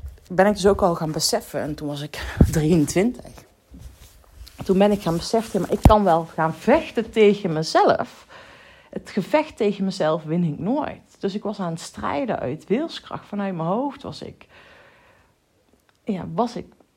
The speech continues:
oh, ik merk ook dan meteen dat die vibe in mijn lichaam komt. Was ik aan het strijden om,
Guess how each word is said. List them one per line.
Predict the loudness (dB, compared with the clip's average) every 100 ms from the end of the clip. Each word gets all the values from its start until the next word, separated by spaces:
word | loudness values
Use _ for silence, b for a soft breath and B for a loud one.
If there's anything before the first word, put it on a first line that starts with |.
| _ _ _ _ _ _ _ _
oh, | -10 -8
ik | -8
merk | -10 -10
ook | -16
dan | -14
meteen | -12 -10 -10
dat | -10
die | -10
vibe | -8 -8 -10
in |
mijn | -12 -12
lichaam | -14 -16 -14
komt. | -16 -12 -6
Was | -6 -6
ik |
aan | -10
het | -12
strijden | -14 -6 -2 0 -2 -6
om, | -8 -10 -14